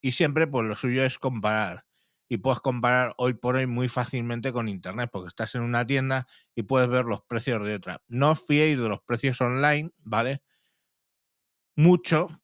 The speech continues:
porque luego vas a la tienda y el precio online es el online, o es el que os atrae para el online. Luego en la tienda están las cosas más caras. Siempre hay que mirar los, los precios.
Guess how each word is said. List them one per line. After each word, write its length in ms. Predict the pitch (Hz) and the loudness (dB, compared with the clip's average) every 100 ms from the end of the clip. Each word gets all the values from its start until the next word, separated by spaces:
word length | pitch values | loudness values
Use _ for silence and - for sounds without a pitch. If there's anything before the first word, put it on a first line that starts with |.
| - | 2
porque 560 | 139 117 123 117 110 - 92 | 2 2 0 0 0 -6 0
luego 260 | 123 131 | 2 4
vas 240 | 143 143 139 | 4 2 2
a 40 | |
la 200 | 123 123 | 2 2
tienda 520 | 147 147 151 180 - - | 2 0 2 0 -2 -6
y 180 | 120 110 | -2 0
el 220 | 104 92 | -2 0
precio 340 | 135 - 143 | 0 2 0
online 460 | 139 135 143 143 143 | 2 2 0 0 -2
es 200 | 165 - - | -2 -8 -2
el 180 | 117 107 | 0 0
online, 560 | 101 123 151 87 82 | 0 2 2 0 -6
o 220 | - 101 117 | -8 -4 -2
es 160 | - | -2
el 120 | 120 | -4
que 140 | 110 107 | -2 -4
os 160 | 101 | -2
atrae 380 | 107 95 117 139 | -6 -4 0 0
para 240 | 143 127 110 | 2 2 2
el 80 | |
online. 340 | 101 110 156 123 | -2 0 0 0
Luego 240 | 107 117 | -2 -2
en 100 | 120 | 0
la 140 | 117 107 | -2 -2
tienda 280 | 127 131 | -4 -2
están 240 | 127 - 110 | -4 -4 -6
las 100 | 101 | -6
cosas 260 | 104 107 | -6 -6
más 200 | 101 98 | -6 -8
caras. 320 | - 127 92 - | -6 -6 -6 -8
Siempre 320 | 127 131 120 | -6 -2 -2
hay 40 | |
que 80 | 110 | -2
mirar 320 | 104 95 92 | -4 -4 -6
los, 340 | 85 80 - _ _ _ _ _ | -10 -14 -16 _ _ _ _ _
los 160 | 104 101 - | -8 -8 -6
precios. 480 | 110 92 80 - | -6 -6 -12 -14